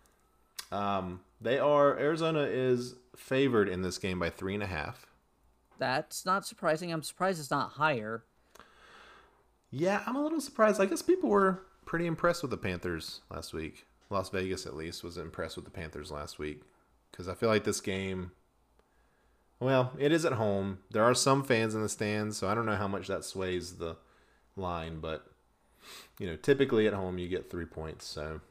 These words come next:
Speaker 1: but they're, they're only saying, I guess they're saying that, <sighs> yeah, I don't know. Uh, that does feel low.
Speaker 2: Yeah. I mean, actually, I just, they are giving up twenty points per game, twenty point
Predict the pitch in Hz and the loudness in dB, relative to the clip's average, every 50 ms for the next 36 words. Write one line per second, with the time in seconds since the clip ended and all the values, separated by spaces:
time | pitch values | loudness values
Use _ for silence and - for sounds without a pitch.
0 | _ _ _ _ _ _ _ _ _ - 95 - 110 120 127 113 123 127 123 127 | _ _ _ _ _ _ _ _ _ -8 -4 0 0 0 0 0 0 0 0 0
1 | 135 143 143 139 135 - 117 117 113 92 95 104 123 127 120 110 - - 113 107 | 0 0 -2 -2 -4 -4 -6 -8 -6 -4 -4 -4 -4 -2 -2 -2 -2 0 2 2
2 | 104 101 98 98 - - - - - _ _ _ _ _ _ _ _ _ _ _ | 2 2 2 0 -2 -4 -10 -20 -20 _ _ _ _ _ _ _ _ _ _ _
3 | _ _ _ _ _ _ _ _ _ _ _ _ - - - - - - - - | _ _ _ _ _ _ _ _ _ _ _ _ -20 -20 -20 -20 -20 -20 -18 -18
4 | - - - - - _ _ - - - - - - - 98 113 127 120 113 123 | -18 -18 -18 -18 -20 _ _ -16 -14 -12 -12 -12 -10 -6 -4 -4 -2 0 0 0
5 | 131 127 127 113 82 76 - - - 92 95 78 78 92 113 107 107 123 117 110 | 2 2 2 2 0 -2 -8 -10 -8 -6 -4 -2 -2 0 0 0 2 0 0 0
6 | - - 90 87 85 85 82 80 76 - - _ _ _ _ _ _ _ _ _ | 0 -2 -2 0 0 -2 -2 -2 -4 -8 -12 _ _ _ _ _ _ _ _ _
7 | _ _ _ _ _ _ _ _ _ _ _ _ _ _ _ _ _ _ - 135 | _ _ _ _ _ _ _ _ _ _ _ _ _ _ _ _ _ _ -10 -6
8 | 127 131 131 - - - - _ _ - - 156 170 175 175 165 - - _ _ | -6 -6 -6 -8 -10 -18 -20 _ _ -2 0 2 4 2 2 0 -4 -8 _ _
9 | _ _ _ - 170 214 247 - - 202 170 151 139 - - 135 147 139 170 185 | _ _ _ 0 2 2 2 0 0 0 2 2 2 0 0 -2 -2 -2 -2 -4
10 | - - - - - - - _ _ _ _ - 127 117 - 147 165 190 208 202 | -6 -8 -14 -18 -20 -20 -20 _ _ _ _ -16 -8 -2 2 4 4 6 4 4
11 | 185 170 139 170 156 156 143 151 139 - - - - 151 160 175 185 185 175 170 | 2 0 -2 -2 -2 0 0 -2 -2 -4 -8 -10 -8 -6 -6 -4 -6 -6 -8 -10
12 | - - - - - - - - 139 143 143 147 143 135 - - - - - - | -14 -16 -20 -20 -20 -20 -14 -10 -6 -4 -4 -4 -4 -4 -6 -8 -10 -12 -12 -6
13 | - 143 131 107 123 123 127 127 131 127 - - 139 139 135 - - 143 127 | -4 -4 -2 0 0 0 0 -2 -4 -6 -4 -4 -2 -2 -2 -2 -4 -4 -4